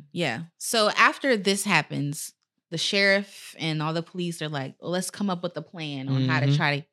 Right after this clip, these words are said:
Speaker 1: you know, catch him."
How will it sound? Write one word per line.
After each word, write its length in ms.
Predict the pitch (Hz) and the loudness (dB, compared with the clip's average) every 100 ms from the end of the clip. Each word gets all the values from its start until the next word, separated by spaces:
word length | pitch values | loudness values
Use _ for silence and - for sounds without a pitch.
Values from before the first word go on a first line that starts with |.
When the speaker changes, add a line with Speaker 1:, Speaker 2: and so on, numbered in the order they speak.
| - | -4
Speaker 1:
you 120 | 170 | 0
know, 240 | 123 98 - _ _ _ _ _ _ _ _ _ _ | 0 -2 -8 _ _ _ _ _ _ _ _ _ _
catch 320 | - 202 - | 2 4 2
him." 400 | 170 110 185 170 | -4 -6 -8 -12